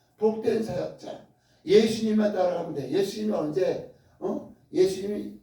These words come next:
언제 무슨 이 땅에서 영광을 받으셨어요?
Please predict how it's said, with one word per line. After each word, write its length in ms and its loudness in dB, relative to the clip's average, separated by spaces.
언제 560 0
무슨 500 -8
이 120 -4
땅에서 340 2
영광을 460 -2
받으셨어요? 680 -8